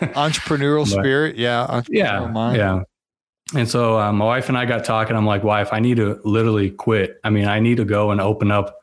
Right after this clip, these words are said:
Speaker 2: you know, start a lawn care business." You know, everyone has been starting lawn care businesses left and right in Spokane, where I used to live
Speaker 1: Mm-hmm.
Speaker 2: in Washington. And she's like, "Well, I'm all on board. Do it, you know, uh,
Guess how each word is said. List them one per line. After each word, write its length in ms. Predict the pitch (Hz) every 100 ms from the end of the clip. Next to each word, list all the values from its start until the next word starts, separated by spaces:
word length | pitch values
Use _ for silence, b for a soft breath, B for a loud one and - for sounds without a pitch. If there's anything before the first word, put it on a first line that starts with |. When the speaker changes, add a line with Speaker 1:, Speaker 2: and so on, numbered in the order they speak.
| _ -
Speaker 2:
you 60 |
know, 220 | 104 104 -
start 280 | - 110 101
a 20 |
lawn 260 | 113 110 131
care 160 | 120 101
business." 480 | 95 90 90 -
You 60 | 120
know, 120 | 113
everyone 360 | 139 156 143 113
has 160 | 104
been 300 | 98 98 98 - _ _
starting 460 | - - 104 101 98
lawn 180 | 98 101
care 160 | -
businesses 520 | 95 101 101 - 101 104
left 200 | 107 113
and 140 | 101
right 240 | 113 113 -
in 140 | 107 101
Spokane, 640 | - 104 101 131 123 104
where 120 | 95
I 40 | 98
used 260 | 107 113 -
to 60 |
live 320 | 95 98 101 - B
Speaker 1:
Mm-hmm. 280 | 107 110 110 113
Speaker 2:
in 120 | 101
Washington. 720 | 98 104 110 - 98 98 98 95 B B B B B -
And 100 | 107
she's 180 | 120 107
like, 220 | 107 104
"Well, 220 | 123 135
I'm 160 | 120 117
all 180 | 117 117
on 220 | 117 104
board. 560 | 110 117 120 113 120
Do 220 | 110 113 117
it, 220 | 113 - -
you 80 | 113
know, 460 | 107 104 107 101 _
uh, 380 | - 101 98 98